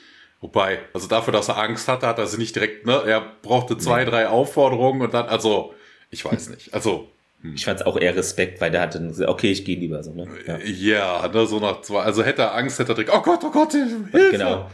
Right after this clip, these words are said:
Speaker 2: und beim ersten Mal schon.
Speaker 1: Und wäre er direkt weggelaufen, also das ist auch irgendwie Schwachsinn. Und, äh, O'Neill ist das aber auch scheißegal, ne? Er sagt dann auch hier, so ein, so ein Ort wie dieser, da muss jeder tun, das tun, was er, was er tun muss, um zu überlegen, so wie wir das tun müssen. Also wir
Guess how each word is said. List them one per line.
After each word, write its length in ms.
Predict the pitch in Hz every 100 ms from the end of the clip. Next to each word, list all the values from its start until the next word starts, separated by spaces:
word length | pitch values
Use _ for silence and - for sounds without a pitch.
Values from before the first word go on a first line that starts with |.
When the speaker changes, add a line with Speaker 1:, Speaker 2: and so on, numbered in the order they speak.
| -
Speaker 2:
und 140 | 110 98
beim 140 | 87
ersten 260 | 87 - 101
Mal 140 | 87
schon. 180 | - 135
Speaker 1:
Und 100 | 135
wäre 200 | 143 139
er 60 | 127
direkt 320 | 123 127 -
weggelaufen, 520 | 139 110 95 110 -
also 200 | 92 101
das 180 | 98 -
ist 100 | 87
auch 200 | - 90
irgendwie 520 | 98 85 80 90 82 - -
Schwachsinn. 600 | - 95 87 - 87 82 _ _ -
Und, 300 | - - -
äh, 180 | - -
O'Neill 220 | 104 107
ist 160 | 104 113
das 120 | -
aber 140 | 95
auch 120 | 87 -
scheißegal, 520 | 104 - 87 90 90
ne? 60 | 87
Er 140 | 87
sagt 180 | 87 -
dann 60 | 69
auch 140 | 85
hier, 160 | 104 90
so 120 | 90
ein, 180 | 85 80
so 80 |
ein 60 | 85
Ort 220 | 85 98
wie 40 | 87
dieser, 500 | 92 95 87 82 82
da 100 | 87
muss 160 | 87 87
jeder 220 | 101 92
tun, 400 | - 101 95 90
das 220 | 80 90 -
tun, 240 | 78 82
was 180 | 78 -
er, 280 | 85 80 82
was 140 | 92 87
er 80 | 90
tun 180 | 92 92
muss, 200 | 95 -
um 80 |
zu 120 | - 95
überlegen, 680 | 90 92 98 90 87 87 85
so 220 | 92 95
wie 100 | 95
wir 80 | 104
das 160 | 92 90
tun 240 | 101 87
müssen. 320 | 87 87 82
Also 300 | 73 78 73 73
wir 640 | 117 127 127 123 123 127